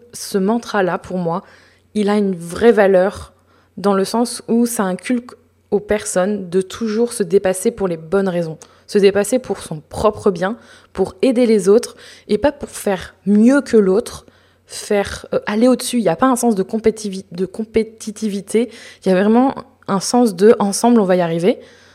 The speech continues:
euh, avec vos émotions, avec l'autre. Alors que quand on est dans le perfectionnisme, on est dans une sorte de compétition à vouloir toujours aller plus haut, mais on ne sait pas pourquoi.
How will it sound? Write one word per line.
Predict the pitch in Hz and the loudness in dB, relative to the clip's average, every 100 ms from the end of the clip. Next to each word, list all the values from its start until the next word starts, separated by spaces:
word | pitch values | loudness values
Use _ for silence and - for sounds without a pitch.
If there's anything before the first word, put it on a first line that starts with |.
| _ - | _ -4
euh, | |
avec | 170 151 165 175 | 2 2 2 0
vos | 180 | 0
émotions, | 170 165 160 - 220 | 0 0 0 0 2
avec | 202 165 165 | 2 2 0
l'autre. | 185 208 240 - - - - | 4 4 4 -4 -20 -20 -10
Alors | 190 185 185 | -2 0 -2
que | - | -6
quand | 190 254 254 | -4 -4 0
on | 233 | 0
est | 208 | 2
dans | 190 180 | 0 -2
le | 170 - _ | -4 -12 _
perfectionnisme, | 262 - 247 - 208 208 226 190 | 0 2 -2 0 0 0 0 -4
on | 175 | -4
est | 180 | -2
dans | 180 | -2
une | 180 | -2
sorte | 170 214 190 | -4 -6 -6
de | 170 | -8
compétition | - 233 233 226 202 196 - 226 240 - - - _ | -4 -4 0 -2 -4 -10 -4 -2 -2 -4 -18 -20 _
à | 190 | -4
vouloir | 170 185 190 208 190 - | -4 -2 2 0 -2 -4
toujours | 233 226 220 | 0 2 4
aller | 196 190 | 4 4
plus | - 208 - | 0 -4 2
haut, | 220 277 269 | 4 4 2
mais | 185 190 | -2 0
on | 175 | 0
ne | |
sait | - 185 | -2 -2
pas | 180 | 0
pourquoi. | 170 - - - | -2 -4 -8 -10